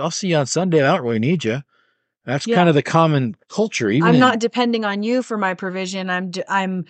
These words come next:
Speaker 2: really just dependent upon my job, or I'm dependent upon the government, or I'm dependent upon my savings, or,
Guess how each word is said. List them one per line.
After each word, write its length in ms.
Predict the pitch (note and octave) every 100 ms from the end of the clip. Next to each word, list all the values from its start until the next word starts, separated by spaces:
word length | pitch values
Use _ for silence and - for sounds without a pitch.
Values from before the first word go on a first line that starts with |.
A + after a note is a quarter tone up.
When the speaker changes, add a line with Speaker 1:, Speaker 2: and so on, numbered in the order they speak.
| _ -
Speaker 2:
really 200 | G3 F#3+
just 180 | F#3 E3
dependent 380 | F3+ G3+ F#3+ F#3
upon 300 | F3 F#3+ F#3+
my 120 | F3+
job, 400 | F#3 G3+ F#3+ F3+
or 80 | F3+
I'm 100 | F3+
dependent 380 | F3+ E3+ F#3+ F#3
upon 380 | F3+ F#3+ F3+ F3+ - - -
the 80 |
government, 420 | F3+ G#3 F#3 F#3 F3
or 60 |
I'm 160 | F3 F3
dependent 380 | E3+ G3+ F#3 F#3
upon 240 | F3+ F#3
my 100 | F3+
savings, 720 | F3+ G#3+ G3+ F#3+ F3 F3 E3
or, 300 | F3 E3+ E3